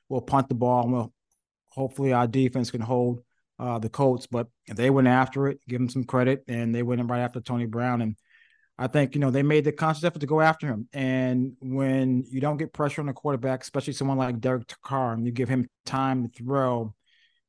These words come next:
you know, he can, he can be dangerous. And you saw it today. He was dangerous. And I think the Colts only got one sack on Derek Carr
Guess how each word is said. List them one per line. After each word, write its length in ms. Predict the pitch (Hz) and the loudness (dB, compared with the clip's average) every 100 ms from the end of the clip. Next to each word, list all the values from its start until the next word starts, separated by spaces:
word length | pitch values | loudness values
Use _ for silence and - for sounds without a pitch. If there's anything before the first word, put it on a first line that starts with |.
| _ _ _ | _ _ _
you 80 | 123 | -2
know, 120 | 123 | 0
he 220 | 120 143 | 0 -2
can, 480 | 143 160 143 135 127 - | -2 -2 -2 -4 -6 -8
he 120 | 139 | -4
can 120 | 156 | 0
be 100 | 165 | 2
dangerous. 540 | 156 160 151 120 107 127 | 4 4 4 2 -2 -2
And 160 | 123 | -2
you 100 | 127 | -2
saw 220 | 120 135 | -2 -4
it 80 | 131 | -4
today. 340 | - 131 135 120 | -4 -2 0 0
He 100 | 117 | -2
was 240 | 127 127 | -2 -2
dangerous. 520 | 123 123 117 123 120 | -2 -2 -2 -4 -6
And 100 | 117 | -8
I 60 | 110 | -8
think 180 | 127 120 | -6 -8
the 80 | |
Colts 240 | - 131 127 | 0 0 2
only 140 | 127 | 2
got 260 | 120 123 117 | 4 2 2
one 200 | 131 127 | 2 2
sack 420 | - 135 131 - | 0 0 0 -2
on 140 | 120 | -2
Derek 280 | 117 127 123 | 0 -2 -2
Carr 320 | - 127 127 | -4 -2 -4